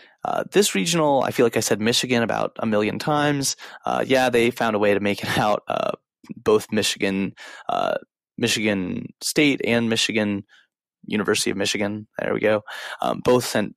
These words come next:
both of their teams through, which definitely, um, very, very strong from both of them. Uh, Hillsdale sent two teams through,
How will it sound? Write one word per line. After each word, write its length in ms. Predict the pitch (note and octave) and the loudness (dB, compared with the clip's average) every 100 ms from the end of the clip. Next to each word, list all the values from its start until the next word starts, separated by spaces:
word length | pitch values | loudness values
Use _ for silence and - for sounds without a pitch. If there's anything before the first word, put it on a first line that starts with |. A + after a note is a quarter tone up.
| _ | _
both 220 | B2+ D3 | 2 2
of 80 | B2+ | 2
their 140 | A2 G#2 | 0 0
teams 340 | - G#2 G#2+ | -2 -4 -4
through, 360 | - G#2 G2+ G2 | -2 2 2 0
which 280 | - - | -6 -4
definitely, 440 | - A2+ A2+ G2+ G2+ - - - | -2 -2 -2 -4 -6 -14 -14 -6
um, 280 | - - - - - | -6 -6 -12 -10 0
very, 140 | A#2 | 2
very 140 | G#2+ G#2 | 4 2
strong 400 | - G#2 G#2 G2+ | 0 0 -2 -4
from 160 | - | -2
both 200 | - - | -2 -4
of 120 | - | -6
them. 420 | - C3 B2 A2 G#2+ - - - _ - - | 0 0 2 -2 -4 -12 -16 -20 _ -12 -6
Uh, 160 | - | -4
Hillsdale 720 | - D3+ C#3+ C3+ C3+ A#2+ A2+ | -2 4 4 4 4 4 4
sent 260 | - A#2 G#2 | 2 -2 -2
two 180 | - A2 | -2 -2
teams 300 | - G#2 G#2 | -2 -2 -2
through, 400 | - G2+ G2 | 0 2 2